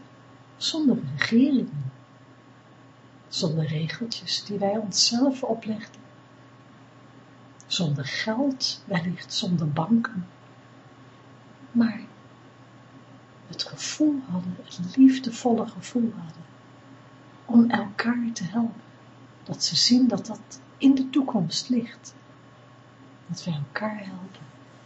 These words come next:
en een ruilhandel wellicht om dat wat de ander nodig heeft te geven, in ruil wellicht om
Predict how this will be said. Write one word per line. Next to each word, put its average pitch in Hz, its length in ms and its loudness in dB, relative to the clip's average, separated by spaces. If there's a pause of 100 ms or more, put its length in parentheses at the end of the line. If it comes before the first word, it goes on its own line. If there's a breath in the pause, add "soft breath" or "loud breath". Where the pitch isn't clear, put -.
(220)
en 220 80 2
een 196 200 4
ruilhandel 185 800 2
wellicht 180 440 -6
om 196 200 -4 (680)
dat - 440 -2
wat 196 220 0
de 254 60 0
ander 233 320 6
nodig 233 460 0
heeft 196 360 -12 (280)
te - 120 -8
geven, 240 800 0 (1040)
in 156 200 -2
ruil 160 420 -4
wellicht 180 520 -4
om 190 200 -2